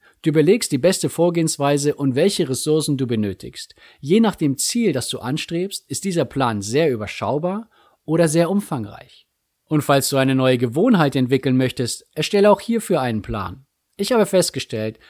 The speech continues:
dass es für mich sehr viel einfacher ist, Gewohnheiten und Routinen zu entwickeln,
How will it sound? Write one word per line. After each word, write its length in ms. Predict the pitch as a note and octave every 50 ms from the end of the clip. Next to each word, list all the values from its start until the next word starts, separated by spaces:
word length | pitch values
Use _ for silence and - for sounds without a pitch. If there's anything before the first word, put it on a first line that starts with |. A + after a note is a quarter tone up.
| _ _
dass 140 | - D3+ C#3+
es 100 | D#3 -
für 140 | - - D#3
mich 240 | F3+ A3+ G#3 - -
sehr 200 | C3+ D3+ G3 A3+
viel 220 | A3 - A3 G#3
einfacher 520 | - E3 F3+ F#3+ - - D3 B2 A2 A2+
ist, 200 | G#2+ A#2 A2+ -
Gewohnheiten 640 | - A#2+ A2+ B2+ E3 G3+ F3 B2+ A#2+ A2 G#2+ - A#2+
und 240 | - F3 F#3+ E3+ -
Routinen 420 | D3 C3+ - - G3+ A3+ G#3+ E3+
zu 140 | C#3+ - C#3
entwickeln, 580 | C3 A#2+ A2 A2+ C#3+ C#3 - F3+ G3 G#3+ A3